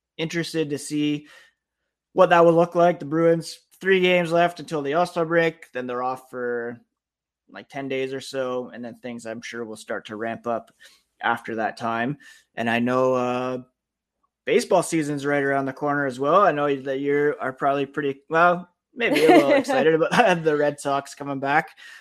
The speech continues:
Speaker 1: Uh, can you tell people where they will be able to find, uh, your Red Sox stuff, uh, coming up this season?
Speaker 2: Yeah, you find me on Twitter, La La Lauren, three La's,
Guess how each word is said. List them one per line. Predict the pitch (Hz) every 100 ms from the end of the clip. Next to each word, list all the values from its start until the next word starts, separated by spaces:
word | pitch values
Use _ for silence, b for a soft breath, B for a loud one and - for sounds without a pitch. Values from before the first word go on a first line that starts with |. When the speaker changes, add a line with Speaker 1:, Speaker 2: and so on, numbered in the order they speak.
| B
Speaker 1:
Uh, | - 127 135 127
can | - 156
you |
tell | 160 151
people | 165 147 151 147
where | 151 156
they | 143 151 151 147 151 -
will | 139
be | 135
able | 139 139
to | 135
find, | - 143 139 143 135
uh, | 131 127 123 123 -
your | 127 131
Red | 135 135
Sox | - 135 -
stuff, | - 143 147 _
uh, | 139 139 139
coming | 139 143
up | 139
this | 147
season? | - 156 190 - _ _ -
Speaker 2:
Yeah, | 214 285 320 185 180 -
you | 214
find | 190 226 247
me | 240
on | 233
Twitter, | 233 233 247 247
La | 233 202
La | 220 226
Lauren, | 220 214 226 233 233
three | 220 214
La's, | 196 196 202 202